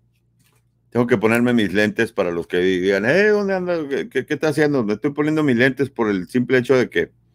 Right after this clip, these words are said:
de que no alcanzo a ver a veces. Este, qué increíble, ¿no? Sí, ya he orado por mi vista también, créanmelo también. Lucas capítulo dieciocho,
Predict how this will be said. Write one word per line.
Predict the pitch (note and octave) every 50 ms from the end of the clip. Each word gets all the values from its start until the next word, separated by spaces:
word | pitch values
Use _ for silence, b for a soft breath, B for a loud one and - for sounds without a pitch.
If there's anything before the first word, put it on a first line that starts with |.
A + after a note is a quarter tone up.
| _ _ _ _ _ _ _ _ _ b b b b _
de | - G2+ F#2+ -
que | - G2+ G2
no | G#2 A2
alcanzo | A#2 A#2+ - C3 B2 A#2+ - B2
a | A2+
ver | G#2+ A2 A2
a | A2+ G#2+
veces. | G2 G2 F#2+ F#2+ F#2 E2+ - - _ _ -
Este, | F#2 F#2 - - - - _ - F2 D#2+ D#2 - - -
qué | - G2+
increíble, | G#2 G2+ B2 A#2 G#2+ G#2+ G#2 G#2
¿no? | G#2 A2 A2+ E2+ -
Sí, | - G#2 G#2 G#2 G2+
ya | G2 G2+ G2
he | G2+
orado | G2+ G2+ F#2+ F#2+ F#2+ F#2+ G2 F#2+ -
por | F2 E2 D#2
mi | D#2+ D#2+
vista | D#2+ E2 E2 - - F2+
también, | D#2 - D#2 D2+ D2+ D#2 D#2 D2
créanmelo | - F2 F2 F2 E2+ D#2+ D#2 D2 D#2+ -
también. | - D2+ C2+ C#2 C#2 - _ _ B B B B B B B B B B B B
Lucas | - C#3 D3+ - F3+ E3 -
capítulo | - B2 B2 - D3 C#3+ - E3+ E3 E3 D3
dieciocho, | B2+ A#2+ A#2 A2+ G#2 - - - C#3+ D#3 D3 - - - A2 G2 G2+ G2+